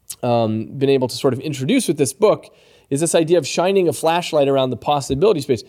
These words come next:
Nobody knows if there's an afterlife, or if so, what the heck it would look like. So what I'm doing is just saying, "Hey, I'm gonna shine light on this point we'll talk about. Okay, now we're over here, now we're over here."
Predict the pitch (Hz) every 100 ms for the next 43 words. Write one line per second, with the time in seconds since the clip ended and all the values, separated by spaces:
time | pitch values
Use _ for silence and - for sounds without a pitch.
0 | - - 262 262 165 135 120 - 147 -
1 | 120 104 98 110 120 127 - 131 - 151
2 | 131 131 110 143 - 107 117 208 113 98
3 | 147 _ - - - - 180 165 143 175
4 | 185 247 320 202 151 156 - 170 156 -
5 | - _ 202 170 151 143 - 247 233 190
6 | 175 160 165 - 180 147 156 139 127 131
7 | 143 131 165 233 202 190 160 151 135 170
8 | 180 170 147 156 151